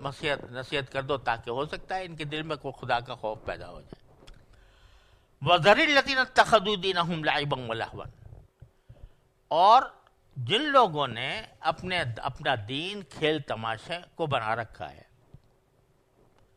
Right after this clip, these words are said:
تو ان کو چھوڑ دو، چھوڑ دو ان لوگوں کو جنہوں نے اپنے دین کو کھیل تماشا بنا رکھا ہے۔ یعنی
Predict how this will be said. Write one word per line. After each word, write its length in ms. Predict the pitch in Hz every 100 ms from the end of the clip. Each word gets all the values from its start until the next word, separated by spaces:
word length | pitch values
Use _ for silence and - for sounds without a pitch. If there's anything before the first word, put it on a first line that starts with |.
| _ _ _ -
تو 100 | 175
ان 100 | 185
کو 120 | 175
چھوڑ 340 | 135 151 127
دو، 160 | 92 - - - - - _ _ _ _ _ _ _ _ - -
چھوڑ 300 | - 233 285
دو 260 | 254 175 - - - - - _ _ _ _ _ _
ان 120 | 202
لوگوں 340 | 240 226 220 233
کو 220 | - 262
جنہوں 260 | 196 185 208
نے 80 |
اپنے 260 | 190 160 180
دین 260 | 143 160 170
کو 140 | 214
کھیل 240 | - 175 170
تماشا 400 | 143 135 127 -
بنا 260 | 147 117 95
رکھا 280 | 87 - -
ہے۔ 320 | - - - - _ _ - - _ _ - _ _ _ _ _
یعنی 380 | 143 160 208 226